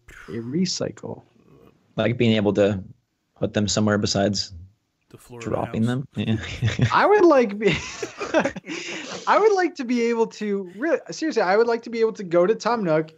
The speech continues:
Speaker 1: give him my duplicates, and then he award me with Nook Mile tickets. If I
Speaker 3: Or,
Speaker 1: don't want
Speaker 3: or
Speaker 1: that,
Speaker 3: say,
Speaker 1: then
Speaker 3: like,
Speaker 1: what?
Speaker 3: "Hey, three of these crappy ones, we'll give you one that you
Speaker 2: Swap
Speaker 3: don't
Speaker 2: it
Speaker 3: have."
Speaker 2: in. Yeah,
Speaker 3: Yeah.
Speaker 2: like a trading card system. I
Speaker 3: Yeah.
Speaker 2: like that.
Speaker 3: Yeah.
Speaker 2: There we go.
Speaker 3: Like, you can, you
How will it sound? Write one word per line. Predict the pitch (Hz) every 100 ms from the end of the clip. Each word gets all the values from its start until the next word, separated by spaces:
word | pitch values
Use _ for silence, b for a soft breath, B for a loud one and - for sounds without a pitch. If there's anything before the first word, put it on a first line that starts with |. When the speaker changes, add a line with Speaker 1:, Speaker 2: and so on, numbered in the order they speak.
| -
Speaker 1:
give | 175 180
him | 202 196
my | 190 196
duplicates, | 175 170 160 160 156 - -
and | 170
then | 165
he | 160 180 185 185
award | 165 160 165 160
me | 151 151
with | 151 156 226
Nook | 302
Mile | 143 113 110
tickets. | 117 90 98 - - -
If | -
I |
Speaker 3:
Or, | 139
Speaker 1:
don't | 180
want | 165 170
Speaker 3:
or | 175
Speaker 1:
that, | 185
Speaker 3:
say, | 185
Speaker 1:
then | 185
Speaker 3:
like, | 131 131
Speaker 1:
what? |
Speaker 3:
"Hey, | - 247 156 120 _ _ _ 135 _ 139
three | 151 202 208
of |
these | 196 180
crappy | - - 254 185 143
ones, | 135 143 147
we'll | 143
give | 151
you | 151
one | 147 160
that | -
you | 143
Speaker 2:
Swap | 135 -
Speaker 3:
don't | 147
Speaker 2:
it |
Speaker 3:
have." | 214 233
Speaker 2:
in. | 127
Yeah, | 120 131 285 269
Speaker 3:
Yeah. | 110
Speaker 2:
like | 117 139
a |
trading | - 165 208 185
card | 117 107
system. | - 98 120
I |
Speaker 3:
Yeah. | 285
Speaker 2:
like | 240 101
that. | 151 131 107
Speaker 3:
Yeah. | 240 113 101 _ _ _ -
Speaker 2:
There | 247 262
we | -
go. | - - 101 -
Speaker 3:
Like, | 143 175
you |
can, | 175
you | 165